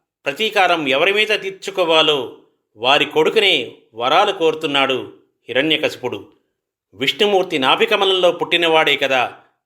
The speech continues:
బ్రహ్మదేవుడు అని, మరియు రణంబులందు తనకెదురులేని శౌర్యంబును, లోకపాలులను అతిక్రమించు మహిమయును, భువనత్రయ జయంబును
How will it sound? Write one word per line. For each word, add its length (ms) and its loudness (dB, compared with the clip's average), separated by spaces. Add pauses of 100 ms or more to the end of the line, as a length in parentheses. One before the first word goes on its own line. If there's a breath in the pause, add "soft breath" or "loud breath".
బ్రహ్మదేవుడు 880 -4 (460)
అని, 500 -2 (360)
మరియు 480 -2 (640)
రణంబులందు 920 0 (400)
తనకెదురులేని 760 2
శౌర్యంబును, 880 -2 (640)
లోకపాలులను 1000 2 (480)
అతిక్రమించు 920 -4 (240)
మహిమయును, 800 0 (560)
భువనత్రయ 600 0
జయంబును 680 -2